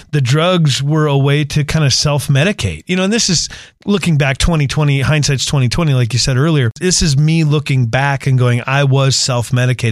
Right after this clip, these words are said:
I was using the, the drugs as a way to forget about this event, this traumatic event in my life." And I don't know that I would call it post-traumatic stress. I don't think it was that. I think it was just, it was a way for me to, to deal,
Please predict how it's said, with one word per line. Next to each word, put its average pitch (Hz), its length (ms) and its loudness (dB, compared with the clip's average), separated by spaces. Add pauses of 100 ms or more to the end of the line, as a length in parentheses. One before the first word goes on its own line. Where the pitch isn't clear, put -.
(120)
I 120 120 0
was 131 280 0
using 139 400 2 (340)
the, 127 420 0
the 131 200 2
drugs 131 440 2
as 123 140 2
a 131 80 2
way 123 300 2
to 120 320 0
forget 113 760 -2
about 120 460 0
this 139 560 0
event, 135 480 0
this 113 180 -2
traumatic 120 560 0
event 120 320 0
in 120 80 4
my 107 160 2
life." 117 380 0
And 117 120 2 (320)
I 180 100 -2
don't 185 120 0
know 165 140 2
that 151 80 2
I 143 80 2
would 139 160 0
call 143 220 0
it 127 120 -4
post-traumatic 135 640 0
stress. 131 560 0
I 135 80 0
don't 127 120 2
think 117 160 -2
it 107 120 -2
was 101 180 0
that. 117 300 2
I 117 100 4
think 127 140 4
it - 20 2
was 117 160 2
just, 127 340 0 (460)
it 147 120 0
was 139 180 2
a 139 80 2
way 131 220 2
for 131 160 0
me 127 180 4
to, 120 200 4
to 127 260 0
deal, 123 440 0